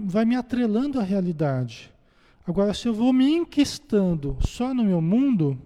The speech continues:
se eu vou me introvertendo só no meu mundo, no meu mundo, muitas vezes eu começo a romper com a realidade. Daqui a pouco eu tô conversando com a televisão mesmo. Aqui conversando, assim, porque às vezes a pessoa fala que ela recebe instruções,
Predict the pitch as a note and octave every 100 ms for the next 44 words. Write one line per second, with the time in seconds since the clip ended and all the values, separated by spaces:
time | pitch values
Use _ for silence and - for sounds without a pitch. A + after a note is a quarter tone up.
0 | - _ _ _ _ _ _ _ _ -
1 | _ _ - G3 F#3 C4+ C#4 C#4+ C4+ C4
2 | A#3 B3 G#3 - G3+ F3+ D3+ D3 A3 A3+
3 | G#3+ E3+ D#3 G3+ D4 C4+ F3 C#3 - _
4 | _ _ _ _ - A3 B3+ C#4+ C4 B3+
5 | C#4+ C#4+ C#4 C4+ C4 B3 B3 C4+ C4 B3+
6 | B3 B3 A#3 C4 - A#3 A#3 G3+ A3+ A#3
7 | A3 G3+ G3 F3+ F#3 - - - _ _
8 | _ _ - F#3+ G3 G3 F#3+ G3 G#3 A3
9 | G#3 G3+ - G3 G3 G3+ G3 F#3+ G3 F#3+
10 | G3 F#3+ E3+ C#3+ _ _ _ _ _ _
11 | - D#3 A3 - C4 A#3+ A3 - G#3 B3+
12 | B3+ A#3 F#3+ - E3 F3+ F#3 F#3+ F#3+ G#3
13 | F#3+ F#3 F#3 F#3 F#3 D#3+ D#3+ G3 G#3 G#3
14 | G#3 - F#3 - F3+ F#3+ F#3+ - -